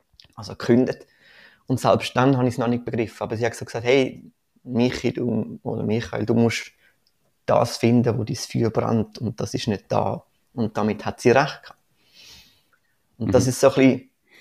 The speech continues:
Speaker 1: der Weg gewesen dazu in, in kurz vor.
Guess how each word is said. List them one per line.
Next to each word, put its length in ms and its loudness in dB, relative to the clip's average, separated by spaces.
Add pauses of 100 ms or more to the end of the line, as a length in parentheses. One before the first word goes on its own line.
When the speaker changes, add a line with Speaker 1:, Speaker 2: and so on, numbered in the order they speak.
(560)
Speaker 1:
der 200 2
Weg 360 4
gewesen 240 -2
dazu 340 -2
in, 600 -4
in 200 -10
kurz 340 -8
vor. 220 -8